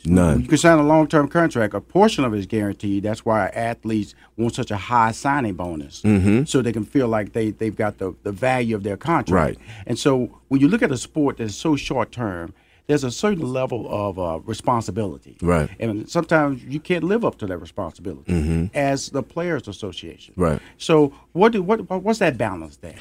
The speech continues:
Speaker 1: Well, the balance is now you're starting to see full-term, uh, contracts,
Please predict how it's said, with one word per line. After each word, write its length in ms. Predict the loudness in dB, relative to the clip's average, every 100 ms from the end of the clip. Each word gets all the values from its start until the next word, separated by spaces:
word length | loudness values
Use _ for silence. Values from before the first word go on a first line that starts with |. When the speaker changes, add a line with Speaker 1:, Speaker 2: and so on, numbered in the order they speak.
| 2
Speaker 1:
Well, 140 | 4 4
the 140 | 2 4
balance 380 | 6 6 4 4
is 140 | 4
now 300 | 4 6 4
you're 180 | 4 2
starting 340 | 4 4 4
to 20 | 2
see 240 | 2 0
full-term, 840 | 2 2 2 0 0 0 0 -4 -8 _ _ _ _ _ -10
uh, 400 | -6 -6 -8 -14 _ _ _ _ -4
contracts, 720 | -2 0 -2 -6 -6 -12